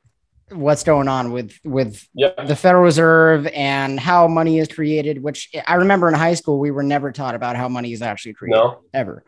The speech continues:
Speaker 2: I learned parabolas, though. That's really helped out my adult life, so.
Speaker 1: Totally. I'm so happy we learned that stuff. Yeah.
Speaker 2: Yeah.
Speaker 1: I use the Hypad-, Pythagor-,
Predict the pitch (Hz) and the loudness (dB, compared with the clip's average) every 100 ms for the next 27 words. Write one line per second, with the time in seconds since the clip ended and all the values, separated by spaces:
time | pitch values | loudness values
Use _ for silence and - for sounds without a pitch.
0 | 127 135 139 151 - 123 120 165 151 113 | -4 2 2 2 -2 0 2 2 2 -2
1 | 110 - 123 131 117 139 - - 113 131 | -4 -2 2 4 4 0 -2 -10 -4 -2
2 | 139 120 120 113 120 117 113 117 110 107 | 0 -2 -2 -4 -4 -4 -4 -6 -6 -6
3 | 117 113 113 135 - - - 156 139 113 | -10 -6 -4 -4 -4 -6 2 4 4 0
4 | 104 107 143 165 151 160 151 151 135 143 | -4 -6 -2 -2 2 2 4 2 0 0
5 | 135 127 127 127 110 107 - 113 104 - | -2 -2 -4 -6 -8 -10 -8 -6 -6 -12
6 | _ 120 113 117 101 - - 143 156 151 | _ -4 0 0 -2 -8 -4 0 2 2
7 | 147 135 135 131 - _ _ _ - _ | 0 0 -2 -4 -8 _ _ _ -20 _
8 | _ 143 135 135 135 151 | _ -10 -6 -4 -4 -8